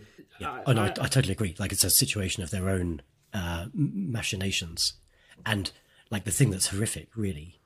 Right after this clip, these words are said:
Speaker 1: like, I, I, I applaud the U S government for the steps they've taken, kind of necessary for them to underwrite depositors.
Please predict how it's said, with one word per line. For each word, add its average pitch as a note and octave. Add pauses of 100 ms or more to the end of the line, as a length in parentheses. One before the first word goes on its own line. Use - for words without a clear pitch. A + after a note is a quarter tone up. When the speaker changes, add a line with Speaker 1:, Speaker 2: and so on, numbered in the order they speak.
(340)
Speaker 1:
like, -
I, G#2
I, A2+
I A#2
applaud A#2
the G2+
U F#2+
S -
government F#2
for -
the D#2+
steps -
they've F2
taken, G2
kind F#2+
of F2+
necessary E2 (320)
for A2+
them F2
to F2 (460)
underwrite F#2+ (220)
depositors. -